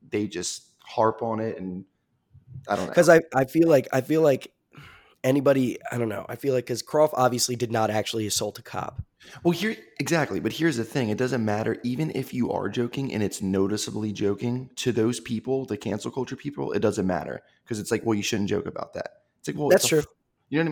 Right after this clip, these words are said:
Speaker 1: mean? It's a fucking joke.
Speaker 2: Right.
Speaker 1: Like, I, I don't know. There's just, I mean, there's certain things that I'm, like, cool with not joking about, but
Speaker 2: Of
Speaker 1: very
Speaker 2: course.
Speaker 1: few, very few.
Speaker 2: I think that there's a time and a place for a joke a-, in every,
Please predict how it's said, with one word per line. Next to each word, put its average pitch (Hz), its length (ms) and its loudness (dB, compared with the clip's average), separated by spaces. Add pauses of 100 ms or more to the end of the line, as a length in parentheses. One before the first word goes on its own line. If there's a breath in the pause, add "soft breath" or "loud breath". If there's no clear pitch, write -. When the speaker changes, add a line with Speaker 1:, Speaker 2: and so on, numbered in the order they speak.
(120)
Speaker 1:
mean? 160 240 -10
It's 147 120 0
a 135 80 2
fucking 113 640 -6
joke. 107 480 -2 (440)
Speaker 2:
Right. 131 340 0 (760)
Speaker 1:
Like, - 360 0 (920)
I, 127 240 4
I 113 40 4
don't 98 140 -2
know. - 160 -8
There's 113 220 -2
just, 135 200 -6
I 143 60 2
mean, 160 160 0
there's 170 240 -2
certain 165 280 0
things 147 260 -2
that 131 100 0
I'm, 117 340 0
like, 104 160 -2
cool - 220 -2
with 110 140 0
not 107 180 0
joking 110 320 0
about, 101 360 0
but - 380 -6 (240)
Speaker 2:
Of 170 100 0
Speaker 1:
very 117 120 8
Speaker 2:
course. 104 320 4
Speaker 1:
few, - 400 -6
very 101 320 0
few. - 380 -14 (1500 soft breath)
Speaker 2:
I 131 80 4
think 143 160 4
that 127 120 0
there's 117 200 0
a 117 60 -4
time 110 220 -2
and 107 80 -2
a 101 40 -2
place 110 300 -2
for 110 160 -4
a 107 60 -2
joke 107 300 -2 (100)
a-, - 240 -4
in 104 180 -4
every, 101 440 -2